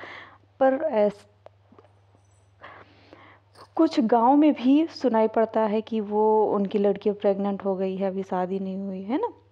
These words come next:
तो ये टीनेज प्रेगनेंसी के कारण, के according आता है। ओके, तो इसमें आपने देखा इसका पश्चात संस्कृति पर बहुत प्रभाव पड़ता है। एक मूवी भी बनी थी,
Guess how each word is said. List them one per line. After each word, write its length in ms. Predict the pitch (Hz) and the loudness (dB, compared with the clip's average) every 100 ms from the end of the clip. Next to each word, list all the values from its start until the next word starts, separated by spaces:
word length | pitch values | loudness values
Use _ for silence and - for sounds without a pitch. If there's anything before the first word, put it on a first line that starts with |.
| _ - | _ -4
तो 60 | |
ये 200 | 302 277 | 0 0
टीनेज 400 | 320 208 196 185 | 0 -2 -2 -4
प्रेगनेंसी 480 | - 202 196 190 185 | -8 -10 -8 -10 -12
के 140 | 190 190 | -12 -12
कारण, 440 | 208 202 - 208 - _ - 240 - _ _ _ _ _ _ 220 - _ - | -12 -12 -14 -16 -18 _ -12 -10 -12 _ _ _ _ _ _ -20 -20 _ -2
के 220 | 294 349 440 | 2 2 0
according 400 | 220 202 196 247 466 - | -2 2 2 2 -2 -4
आता 220 | 202 180 185 | -6 -4 -8
है। 160 | 190 | -6
ओके, 200 | 220 480 508 - - - - - | -4 -2 -4 -6 -20 -20 -6 0
तो 220 | 392 - | 2 2
इसमें 600 | 254 269 294 294 440 - - _ _ _ _ _ _ _ _ - - _ _ _ _ _ - | -2 0 4 4 2 -6 -20 _ _ _ _ _ _ _ _ -20 -20 _ _ _ _ _ 0
आपने 320 | 226 240 240 | 0 2 2
देखा 420 | 233 226 233 277 - - - _ _ - | 2 0 -4 -6 -12 -20 -20 _ _ -6
इसका 380 | 226 - - 220 | -4 -4 -4 -2
पश्चात 480 | 233 220 - 220 220 | 0 0 0 -2 0
संस्कृति 540 | 214 202 - 196 226 | -2 -2 -8 -4 -2
पर 180 | 226 226 | -2 -4
बहुत 400 | 190 190 208 208 | -4 -4 -6 -4
प्रभाव 300 | 214 208 202 | -4 -4 -4
पड़ता 280 | 202 202 202 | -4 -4 -4
है। 200 | 196 - | -2 -2
एक 200 | 226 202 | -2 -2
मूवी 340 | 196 196 220 | -4 -4 -2
भी 120 | 220 | -2
बनी 280 | 208 202 196 | -2 -4 -8
थी, 320 | - 208 226 | -6 -6 -6